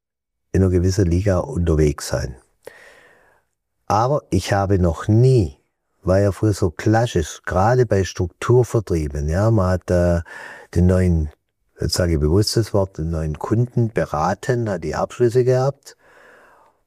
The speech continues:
Und dann kam immer dieser klassische Satz: "Und wenn Sie sehr gut mit mir zufrieden waren, würde ich mich freuen, wenn Sie mich an fünf weitere Freunde, Bekannte weiterempfehlen." Diesen Schrott,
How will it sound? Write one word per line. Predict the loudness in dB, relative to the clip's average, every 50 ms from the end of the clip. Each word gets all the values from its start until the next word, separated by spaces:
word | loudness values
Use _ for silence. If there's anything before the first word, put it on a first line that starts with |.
| _ _ -10
Und | -4 -2
dann | -2 -2 0
kam | 0 0 0 0
immer | 0 0 0
dieser | 0 0 0 -2 -4 -4
klassische | -2 -2 0 0 0 0 0 0 -2
Satz: | 0 0 0 0 0 -2 -4
"Und | -4 -4
wenn | -2 -4
Sie | -4 -6 -6
sehr | -2 0 2 2 4 4 2 0
gut | 0 -2 0 0 0 0 0 -2
mit | -2 0 2
mir | 2 2 2 2
zufrieden | 0 -4 -8 -4 0 2 2 4 4 4 2 2 2
waren, | 2 2 2 0 0 2 2 0 0 -2 -6 -14 -20 -20 -20 -20 -20 -4 _
würde | 2 2 4 2 2
ich | 0 -2 -4 -4
mich | -4 -6 -6
freuen, | -6 -2 0 2 4 4 4 2 2
wenn | 0 0 0
Sie | 0 0
mich | 0 0 0 0 -2
an | -2 -2
fünf | -4 -2 0 2 2 2 2 0 -2 -10 -20 _ _ _ _
weitere | -2 0 2 4 4 4 4 2 2 0 0 -2 -4 -8 _ _
Freunde, | -18 -10 -2 0 2 4 4 4 2 2 0
Bekannte | 0 -4 -4 -4 -2 -2 0 2 0 0 -2 -4 _
weiterempfehlen." | -4 0 0 2 2 2 2 0 -2 -4 -6 -4 -2 -2 0 0 -2 -6 -10 _ _ _ _ _ _ _ _ _ _ _ _ _ _ _ _ _ _
Diesen | 0 2 4 4 2 0 0
Schrott, | -4 -2 -2 0 -2 -2 -6 -14 -20